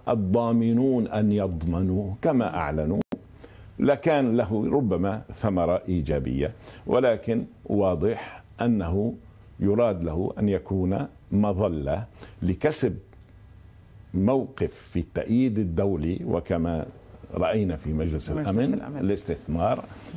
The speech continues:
Speaker 2: مم.
Speaker 1: لتحويل، لتحويل الإرادة الروسية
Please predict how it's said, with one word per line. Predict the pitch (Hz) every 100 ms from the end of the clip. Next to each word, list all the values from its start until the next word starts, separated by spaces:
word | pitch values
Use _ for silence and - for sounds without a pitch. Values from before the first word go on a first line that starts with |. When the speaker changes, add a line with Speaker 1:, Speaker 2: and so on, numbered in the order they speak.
| 156
Speaker 2:
مم. |
Speaker 1:
لتحويل، | 95 85 107 - 113 127 117 80 - - - -
لتحويل | 82 85 - 117 117 101
الإرادة | - 104 104 135 104 104
الروسية | 92 95 - 110 98 90